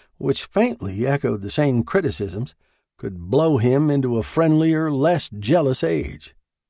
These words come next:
He had no way of knowing that just as there are winds that blow through space, so there are winds that blow through time. Such winds may be strong or weak. The strong ones are rare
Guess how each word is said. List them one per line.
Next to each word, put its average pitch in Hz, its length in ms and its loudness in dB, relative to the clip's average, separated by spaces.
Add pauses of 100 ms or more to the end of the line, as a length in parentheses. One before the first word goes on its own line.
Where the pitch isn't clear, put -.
He 160 180 2
had 147 240 2
no 208 180 6
way 208 260 4
of 101 120 -2
knowing 143 580 2
that 131 240 -8
just 160 360 0
as 120 160 0
there 123 240 2
are 123 160 2
winds 123 540 2
that 135 180 0
blow 117 380 0
through 120 260 -2
space, 110 560 -2 (440)
so 208 300 6
there 196 220 6
are 175 120 6
winds 131 540 6
that 139 220 2
blow 120 400 4
through 143 280 -4
time. - 640 -8 (640)
Such - 380 -2
winds 147 520 4
may 143 160 0
be 143 140 -2
strong 131 560 -2 (160)
or 165 320 -4
weak. 202 460 -6 (640)
The 151 100 2
strong 240 400 4
ones 110 300 0
are 120 120 4
rare 135 600 2